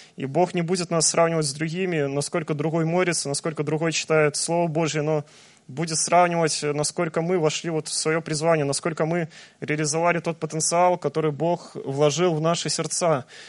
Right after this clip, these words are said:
И потому, опять же, вот эта трезвая вот эта оценка нашей жизни, она заключается в том, что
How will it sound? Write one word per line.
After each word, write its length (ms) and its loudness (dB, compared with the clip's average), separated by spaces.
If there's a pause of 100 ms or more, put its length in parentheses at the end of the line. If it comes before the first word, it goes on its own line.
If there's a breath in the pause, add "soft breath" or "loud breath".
(320 loud breath)
И 240 -2
потому, 500 0
опять 260 0
же, 100 -4
вот 120 -4
эта 100 -4
трезвая 440 2
вот 160 -2
эта 140 0
оценка 400 0
нашей 240 -2
жизни, 260 -2
она 180 0
заключается 520 -4
в 60 -12
том, 280 -4
что 360 -2